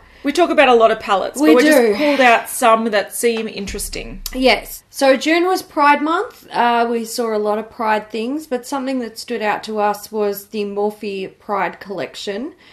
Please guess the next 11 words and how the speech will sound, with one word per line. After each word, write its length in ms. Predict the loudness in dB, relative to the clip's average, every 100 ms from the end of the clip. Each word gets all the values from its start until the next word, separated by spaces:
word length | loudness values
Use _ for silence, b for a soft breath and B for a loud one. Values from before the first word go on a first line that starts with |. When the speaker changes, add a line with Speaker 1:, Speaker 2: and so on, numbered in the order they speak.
| b b -4
Speaker 2:
Um, 640 | 2 4 2 0 -6 -8
so 220 | -4 -2
they 100 | 0
had 420 | 2 2 2 -2
a, 580 | -2 0 0 0 -2 -4
what 260 | -4 -6 -2
are 160 | -2 -2
we, 320 | -4 -6 -10
twenty-five 760 | -8 -4 -2 2 4 6 4 -4
pan 320 | -4 -4 -4
palette 580 | -4 -2 -2 -4 -8